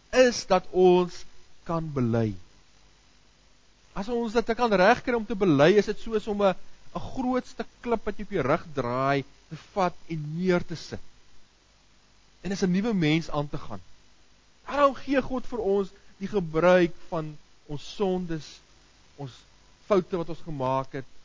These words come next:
te kan bely. As ons verkeerd opgetree het teenoor ons man of vrou of kinders,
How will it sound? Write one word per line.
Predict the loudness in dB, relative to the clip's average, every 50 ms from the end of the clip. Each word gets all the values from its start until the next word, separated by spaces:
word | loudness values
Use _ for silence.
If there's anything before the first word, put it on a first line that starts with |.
| -18 -20 -20 -20 _ _ _ _ _ _ _ _ _ _ _ _
te | -20 -14
kan | -12 -10 -6
bely. | -4 -2 -2 -2 -2 -4 -4 -6 -6
As | -8 -6 -6
ons | -6 -8 -8
verkeerd | -10 -8 2 6 6 6 6 4
opgetree | -4 -4 -4 -4 -8 -10 -10 -8 -6 -4 2 4 4
het | 4 4 2 -2 _ -20 _ -20 -20 -20 _ _ -4
teenoor | -2 -2 -2 -2
ons | 0 2
man | 2 4 4 2
of | -4 -6 -6 -2
vrou | 2 6 6 6
of | 6 4 0 -4
kinders, | -2 -2 0 2 0 0 0